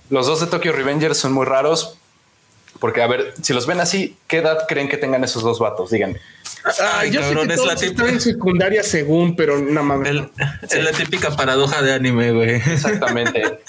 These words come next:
Speaker 1: O sea, eh, los dos, bueno, creo que Ken en todo caso está en prepa, pero en todo caso estará en primer año de prepa,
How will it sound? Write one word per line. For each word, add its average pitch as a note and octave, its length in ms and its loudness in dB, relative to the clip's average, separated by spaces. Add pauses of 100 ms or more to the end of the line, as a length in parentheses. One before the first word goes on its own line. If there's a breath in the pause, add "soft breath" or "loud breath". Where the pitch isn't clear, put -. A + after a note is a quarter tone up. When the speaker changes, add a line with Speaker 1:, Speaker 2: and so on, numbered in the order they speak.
(160)
Speaker 1:
O B2+ 100 0
sea, A#2 300 2 (200)
eh, A#2 300 0 (220)
los A#2+ 260 2
dos, D3 240 0
bueno, C#3+ 180 0
creo F#3+ 180 -2
que F#3 160 -4
Ken D3+ 260 -2
en E3 240 -2 (180)
todo C3 140 0
caso - 160 -2
está D3+ 120 -4
en B2+ 60 -4
prepa, C#3 280 -4
pero G#2+ 140 -2
en G#2+ 80 -6
todo B2+ 140 0
caso A#2+ 180 -4
estará - 220 -2
en G#2+ 80 -2
primer G#2 240 -2
año G#2+ 180 -2
de F#2+ 80 0
prepa, C3+ 460 -2